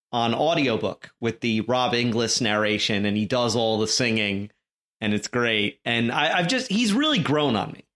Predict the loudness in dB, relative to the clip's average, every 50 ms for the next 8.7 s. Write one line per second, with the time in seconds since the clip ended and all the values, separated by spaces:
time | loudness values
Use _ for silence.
0 | _ _ _ _ _ _ _ _ -6 -4 -2 -2 -2 -4 -4 -6 -8 -8 -10 -10
1 | -8 -4 -2 0 0 0 0 -2 -2 -2 -2 0 -2 0 0 0 0 0 0 0
2 | 0 2 2 2 2 0 0 0 0 0 2 2 2 2 0 0 0 0 0 0
3 | 0 2 2 0 0 2 0 2 2 2 2 2 2 0 0 0 0 0 0 0
4 | 0 0 2 2 2 2 2 0 0 2 0 0 0 0 0 0 0 0 2 0
5 | 0 0 0 0 0 -2 -4 -6 _ _ _ _ -4 -2 0 0 2 2 2 2
6 | 2 0 0 0 0 0 2 2 2 2 2 2 2 2 0 0 0 0 0 0
7 | 2 2 2 2 2 2 0 0 0 0 0 2 0 0 0 0 0 0 0 0
8 | 2 2 0 0 -2 -2 -2 0 0 0 0 -2 -4